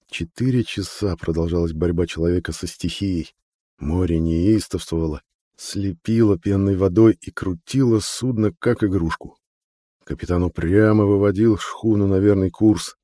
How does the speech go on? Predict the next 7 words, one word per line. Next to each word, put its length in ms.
Широко 360
расставив 540
ноги 320
в 120
высоких 520
кожаных 400
сапогах, 580